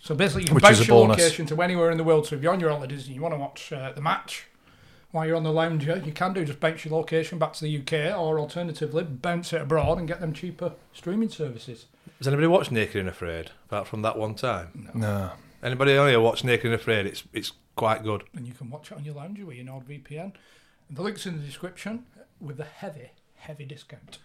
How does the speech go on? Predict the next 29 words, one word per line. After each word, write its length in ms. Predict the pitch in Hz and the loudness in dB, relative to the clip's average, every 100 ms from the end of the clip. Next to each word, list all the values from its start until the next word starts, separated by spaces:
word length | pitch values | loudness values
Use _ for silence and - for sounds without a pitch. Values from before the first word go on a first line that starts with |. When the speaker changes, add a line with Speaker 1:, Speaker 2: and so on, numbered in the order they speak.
| _ _ _ _ | _ _ _ _
Speaker 3:
'Cause 160 | - 101 | -16 -12
it, 160 | 113 110 | -10 -4
they 100 | 123 | 0
are, 200 | 123 123 | 0 0
it 100 | 123 | -4
is 160 | 123 | -4
on 220 | 120 117 98 _ _ | -6 -8 -12 _ _
crappy 400 | - 117 - 101 - | -8 -8 -6 -12 -10
channels, 460 | - 104 101 95 | -6 -6 -6 -10
you 80 | 95 | -10
know, 120 | 104 | -8
like 240 | 101 101 95 | -8 -8 -10
one 320 | 104 104 101 | -10 -10 -10
nine 280 | 104 104 104 | -8 -8 -8
eight 320 | 101 95 - | -10 -12 -14
and 180 | 90 87 | -18 -14
two 160 | 107 | -14
four 300 | 98 113 101 | -12 -10 -10
three. 320 | 98 110 101 87 | -10 -12 -12 -12
Speaker 1:
Yeah. 40 | |
Speaker 3:
So 420 | - 127 107 95 82 _ _ | -10 -8 -6 -8 -12 _ _
Speaker 1:
But 100 | 123 | -20
it's 160 | 127 | -20
worth 220 | 139 - 113 | -20 -20 -20
it. 140 | - _ _ _ _ _ _ _ _ | -20 _ _ _ _ _ _ _ _
Speaker 3:
you 100 | - | -16
can 120 | - | -12
get 200 | 107 117 | -8 -8
their 300 | 110 110 107 | -4 -6 -6